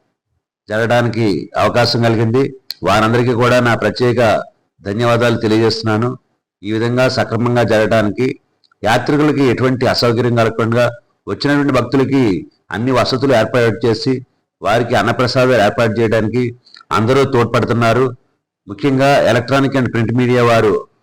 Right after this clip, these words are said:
మాకు ఎంతో ప్రోత్సాహంగా, సహకారంగా ఉండి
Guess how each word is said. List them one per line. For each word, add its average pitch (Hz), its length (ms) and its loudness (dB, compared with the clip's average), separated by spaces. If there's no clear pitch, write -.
మాకు 110 360 -4
ఎంతో 113 380 0
ప్రోత్సాహంగా, 120 580 2
సహకారంగా 113 680 0
ఉండి 127 180 0